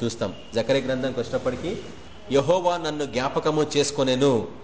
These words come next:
ఎప్పుడైతే నీ జీవితము బలి పశువులాగా ఆయనకు సమర్పించబడుతుందో అప్పుడే నిన్ను జ్ఞాపకం చేసుకుంటాడు. గొప్ప జనం అందరూ బలి పశువులు కావాల్సిందే. శ్రమల కాలంలో వీళ్ళందరూ బలి పశువులై ఆయన కొరకు మరణించినప్పుడు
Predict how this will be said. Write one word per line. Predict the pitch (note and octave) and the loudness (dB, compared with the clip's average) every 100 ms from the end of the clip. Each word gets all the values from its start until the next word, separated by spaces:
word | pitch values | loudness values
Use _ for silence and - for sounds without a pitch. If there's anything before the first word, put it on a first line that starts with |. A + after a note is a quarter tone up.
| - - - | -16 -4 0
ఎప్పుడైతే | C3 F3+ F3+ | 6 6 4
నీ | D#3+ C#3+ | 0 0
జీవితము | - D3+ D#3 D#3 C3+ | 0 0 2 2 2
బలి | B2 A#2+ D3 | 4 4 4
పశువులాగా | D3+ C#3 D3 C#3+ C#3 C#3 C#3 C#3 - - A2 | 2 2 2 4 4 4 2 0 -8 -8 -4
ఆయనకు | B2 C3 | -2 -2
సమర్పించబడుతుందో | - B2 B2+ C#3 B2+ B2+ A#2+ A2+ A2+ A2+ A2+ - - - | -2 0 0 0 0 2 2 2 2 0 0 -8 -8 2
అప్పుడే | D3 - A#3 B3 | 2 4 4 4
నిన్ను | A3+ G#3 | 2 -2
జ్ఞాపకం | E3+ D#3+ E3+ D3 B2 | -2 -4 -4 -4 -4
చేసుకుంటాడు. | - B2 A2+ F#2 - G#2 | -4 -2 0 -2 -2 2
గొప్ప | C#3 F3 | 4 4
జనం | F3 F3 E3+ | 2 0 0
అందరూ | D3+ F3 F3 | 2 2 2
బలి | C3 C#3 | 2 2
పశువులు | D3+ D3+ E3+ C#3+ | 2 2 2 2
కావాల్సిందే. | C3 C#3+ C#3 C#3 B2 G2 - - - | 4 4 2 -2 -2 -4 -8 -14 -4
శ్రమల | B2+ C3+ D3+ | 2 4 4
కాలంలో | D3 C3+ C3+ B2 G2+ - - - - | 4 2 2 0 -2 -8 -14 -14 0
వీళ్ళందరూ | B2+ C3 C#3 E3+ E3+ | 4 4 4 6 6
బలి | B2+ A#2+ D3+ | 6 4 2
పశువులై | D3+ D3 D#3+ C#3+ C#3+ E3+ - - A2 | 0 -2 0 2 2 0 -8 -6 0
ఆయన | B2+ | 2
కొరకు | C3+ C#3 C#3 | 4 4 4
మరణించినప్పుడు | C3+ A#2 C#3+ C#3+ C#3+ C#3 C#3 D#3 | 4 4 4 4 2 4 6 6